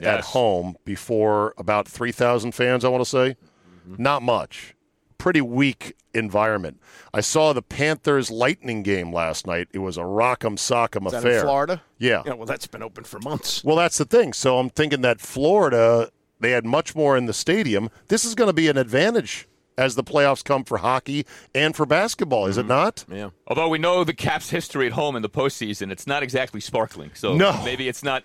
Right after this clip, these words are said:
Speaker 2: such a bad thing that
Speaker 1: You don't
Speaker 2: people
Speaker 1: think
Speaker 2: aren't
Speaker 1: it's gonna
Speaker 2: there.
Speaker 1: be a big deal? I, I, I just think I love watching the N H L playoffs, the Stanley Cup playoffs, 'cause it's such a great cauldron of energy.
Speaker 3: Mm-hmm.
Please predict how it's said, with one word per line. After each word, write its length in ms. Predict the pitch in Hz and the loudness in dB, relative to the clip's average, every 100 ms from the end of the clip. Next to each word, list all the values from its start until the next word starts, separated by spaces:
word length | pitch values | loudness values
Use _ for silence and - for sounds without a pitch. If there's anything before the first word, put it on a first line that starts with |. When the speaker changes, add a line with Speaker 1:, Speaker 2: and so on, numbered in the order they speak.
| - | -10
Speaker 2:
such 220 | 117 139 110 | -8 -6 -2
a 40 | |
bad 220 | 110 104 | -2 -2
thing 200 | 110 98 | -4 -4
that 80 | 87 | 0
Speaker 1:
You 60 | 135 | 0
don't 100 | 135 | 2
Speaker 2:
people 40 | |
Speaker 1:
think 60 | 135 | 0
Speaker 2:
aren't 120 | 123 | -2
Speaker 1:
it's 60 | - | 0
gonna 60 | 123 | 0
Speaker 2:
there. 60 | 120 | 2
Speaker 1:
be 20 | 120 | 0
a 60 | |
big 240 | 104 117 98 | 0 -2 0
deal? 240 | 123 120 | 2 2
I, 220 | 117 165 - | 2 -2 -2
I, 160 | 170 - _ | -4 -4 _
I 100 | 143 170 | -2 2
just 220 | 196 - | 0 2
think 220 | 170 143 | 0 2
I 60 | 135 | 0
love 280 | 135 147 151 | 2 2 4
watching 360 | 147 139 135 | 2 2 -2
the 120 | 120 117 | 0 2
N 100 | 117 | 2
H 200 | 113 117 | 0 0
L 120 | 104 | 0
playoffs, 460 | - 104 98 92 - | 0 0 2 0 -4
the 80 | |
Stanley 280 | - 107 101 | -6 -4 -2
Cup 160 | - 95 | -4 -4
playoffs, 280 | 107 98 92 | -2 -2 -2
'cause 140 | 104 | -4
it's 160 | 95 - | -4 -2
such 240 | - 123 | -2 -2
a 40 | 101 | -4
great 400 | 95 113 107 - | -2 0 0 -8
cauldron 580 | - 120 123 110 110 101 | -2 2 2 0 -2 0
of 80 | |
energy. 480 | 98 104 117 120 127 | 0 0 -2 -4 -8
Speaker 3:
Mm-hmm. 300 | 95 92 104 | -8 -12 -12